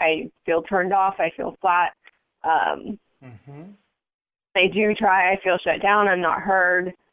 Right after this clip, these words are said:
Speaker 1: Um, I'm dealing with a lot of illnesses and health issues and
Speaker 2: Right.
Speaker 1: trying to get security or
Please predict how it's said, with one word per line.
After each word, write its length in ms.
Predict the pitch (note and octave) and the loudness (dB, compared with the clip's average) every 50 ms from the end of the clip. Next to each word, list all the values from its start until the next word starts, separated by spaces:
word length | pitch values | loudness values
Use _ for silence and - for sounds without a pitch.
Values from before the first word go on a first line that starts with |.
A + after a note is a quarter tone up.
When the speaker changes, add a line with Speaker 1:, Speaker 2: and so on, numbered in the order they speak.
| _ _ - | _ _ -6
Speaker 1:
Um, 720 | - F3 F3 D#3+ D#3+ D#3 B2 G#2 G#2 - - - - G3+ - _ _ _ _ _ _ _ _ _ _ - | -2 0 2 2 2 0 0 -4 -8 -10 -12 -12 -12 -12 -12 _ _ _ _ _ _ _ _ _ _ -4
I'm 220 | D#3+ E3 F3 F#3 | -4 -2 -2 -2
dealing 240 | - G3 F#3 F3 F3 | -2 0 0 0 -2
with 120 | F3 E3+ | -2 -2
a 20 | F3 | -2
lot 220 | E3 D#3+ - - | 0 0 0 -2
of 60 | - - - - _ _ _ _ _ - | -6 -10 -16 -20 _ _ _ _ _ -2
illnesses 540 | F#3+ G3 G3 G3+ G3+ G3 - G#3 G3+ G3 F3+ F#3 | 0 2 2 2 2 0 0 0 0 0 0 -2
and 260 | E3+ D#3+ E3+ D#3+ F3 | -4 -4 -4 -6 -4
health 280 | F#3 G3 E3+ F3 F#3 - - | -2 0 0 0 0 0 -2
issues 680 | F#3 F#3 - - - F#3+ F#3+ F#3 F3+ F#3 F#3 F3+ E3+ | -4 -4 -2 -2 0 2 2 2 2 0 -2 -4 -4
and 240 | E3+ D#3+ - - - - _ _ _ _ _ _ _ _ _ _ _ _ _ _ _ _ _ _ C3 | -6 -8 -8 -10 -16 -20 _ _ _ _ _ _ _ _ _ _ _ _ _ _ _ _ _ _ -8
Speaker 2:
Right. 80 | C#3 D#3 F#3 E3 E3+ | -2 0 2 2 2
Speaker 1:
trying 140 | E3 E3+ E3 | 2 0 -2
to 60 | E3 - | -2 -2
get 280 | - F3 D#3+ - - - _ _ _ _ _ _ _ _ _ _ - - | -2 0 0 0 -2 -8 _ _ _ _ _ _ _ _ _ _ -10 -10
security 800 | E3+ - - G#3 G#3 G#3 G#3 G3+ F#3+ G3 F#3 F#3 F#3 F#3 F3+ - | -8 -4 0 0 2 2 2 2 0 0 0 0 0 0 0 0
or 220 | - D#3+ D3+ - | 0 -2 -2 -2